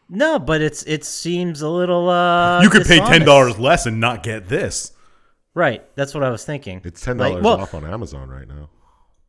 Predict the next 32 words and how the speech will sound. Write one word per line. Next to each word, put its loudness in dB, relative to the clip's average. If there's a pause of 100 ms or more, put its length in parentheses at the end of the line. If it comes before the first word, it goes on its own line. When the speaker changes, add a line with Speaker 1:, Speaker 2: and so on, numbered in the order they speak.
(320)
Speaker 1:
I 0
just -6
Speaker 2:
I'm -12
not 0
Speaker 1:
thought -8
Speaker 2:
gonna -8
Speaker 1:
they'd -8
Speaker 2:
play -8
it -8
Speaker 1:
show 0
you, -4
Speaker 2:
anyway. -4
Speaker 1:
like, -6
uh, -10 (960)
all 2
of -6
your -4
options, -12
but -10
instead -8
they're -6
just -14
trying -6
to -14
get -14
you -14
to -16
the -18
most -16
expensive -20
option. -18
Speaker 2:
Yeah, -10